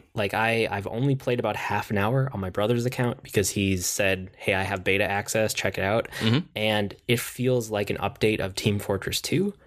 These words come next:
Speaker 1: but done by Blizzard
Speaker 2: Yes.
Speaker 1: and polished to perfection. And I loved Team Fortress Two. So all of these things indicating that it's probably gonna be a good game.
Speaker 2: And once again, we're the opposite on this one because I don't like Team Fortress Two, and I'm, once again,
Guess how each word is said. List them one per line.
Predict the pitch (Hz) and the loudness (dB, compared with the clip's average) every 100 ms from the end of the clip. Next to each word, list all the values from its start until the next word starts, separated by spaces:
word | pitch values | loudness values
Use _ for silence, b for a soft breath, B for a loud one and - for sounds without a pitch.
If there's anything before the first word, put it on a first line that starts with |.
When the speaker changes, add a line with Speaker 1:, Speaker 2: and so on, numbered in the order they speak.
| b - | b -6
Speaker 1:
but | 107 98 | -4 0
done | 117 | 0
by | 127 123 | 2 0
Blizzard | 123 120 113 | 2 2 4
Speaker 2:
Yes. | 110 101 104 | 2 2 0
Speaker 1:
and | 104 | -2
polished | - 110 104 101 - - - | -4 -2 0 0 -2 -4 -6
to | - | -2
perfection. | 104 - - - 78 82 135 - - | 0 0 -2 0 2 0 -2 -8 -2
And | 101 101 98 | 0 2 0
I | - | 0
loved | 117 113 98 | 2 0 0
Team | - 107 | -2 -2
Fortress | 98 101 98 - | -2 -4 -2 0
Two. | - 127 - | 0 0 -2
So | - | -4
all | - 120 123 | 0 2 2
of | 110 | 0
these | 104 | -4
things | - 101 95 - _ - | 0 0 0 -4 _ -2
indicating | 117 123 110 101 95 | 0 2 2 2 0
that | 92 | -4
it's | - | -4
probably | - 110 98 | 0 2 2
gonna | 92 | 0
be | 90 | -4
a | - | -4
good | - | -6
game. | - - 135 - - | -4 0 0 0 0
Speaker 2:
And | 131 120 | 2 4
once | 120 135 | 2 2
again, | 117 127 127 120 | 2 4 4 2
we're | 113 107 | 2 2
the | 98 | 4
opposite | 127 202 190 151 113 | 4 4 2 2 2
on | 110 | 2
this | 151 - | 0 0
one | 135 110 | 0 0
because | 107 127 | 0 2
I | 110 | 2
don't | 104 131 - | 4 2 4
like | 175 - | 0 0
Team | 131 113 | 0 0
Fortress | 101 104 104 98 | 2 2 2 0
Two, | - 104 98 - | 2 4 4 2
and | - 113 | 2 4
I'm, | 107 - _ - | 2 0 _ 0
once | 127 151 | 2 4
again, | 156 139 156 127 | 0 2 2 0